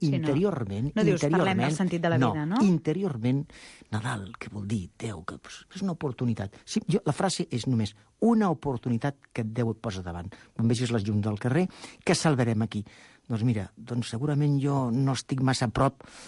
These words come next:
Speaker 2: d'aquesta veritat, que possiblement intueixo, però encara no la tinc del tot ben afermada en mi.
Speaker 1: Molt bé, és una oportunitat.
Speaker 2: Una oportunitat, la paraula és una
Speaker 1: Aprofitem-la,
Speaker 2: oportunitat,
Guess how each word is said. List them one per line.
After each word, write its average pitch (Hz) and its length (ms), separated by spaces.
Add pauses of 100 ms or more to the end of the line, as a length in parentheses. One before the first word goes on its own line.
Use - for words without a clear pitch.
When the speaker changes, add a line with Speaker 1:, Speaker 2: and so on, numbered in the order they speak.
(140)
Speaker 2:
d'aquesta 120 400
veritat, 123 400 (120)
que - 100
possiblement 196 680 (320)
intueixo, 180 680
però 156 160
encara 180 260
no 170 120
la 160 100
tinc 156 220
del 139 160
tot 143 180 (220)
ben - 160
afermada 104 400
en 95 100
mi. 90 140
Speaker 1:
Molt 156 240
bé, 143 80
és 147 120
una 175 140
oportunitat. 170 720
Speaker 2:
Una 202 120
oportunitat, 127 460
la 120 80
paraula 185 300
és 185 60
una 160 100
Speaker 1:
Aprofitem-la, 170 540
Speaker 2:
oportunitat, 233 360